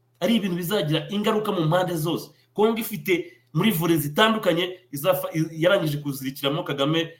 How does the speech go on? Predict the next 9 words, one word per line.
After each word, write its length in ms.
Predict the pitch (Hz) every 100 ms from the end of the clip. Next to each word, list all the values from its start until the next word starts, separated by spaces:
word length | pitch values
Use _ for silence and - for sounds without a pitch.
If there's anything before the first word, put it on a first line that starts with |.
| _
na 140 | 117 139
bariya 200 | 160 147
ba 80 | 127
imperialiste. 840 | 120 123 117 131 151 156 160 - _ _ -
Kuko 220 | 208 214
njya 120 | 202
mbivuga 340 | 185 165 151 147
buri 120 | 143
munsi, 380 | 160 170 170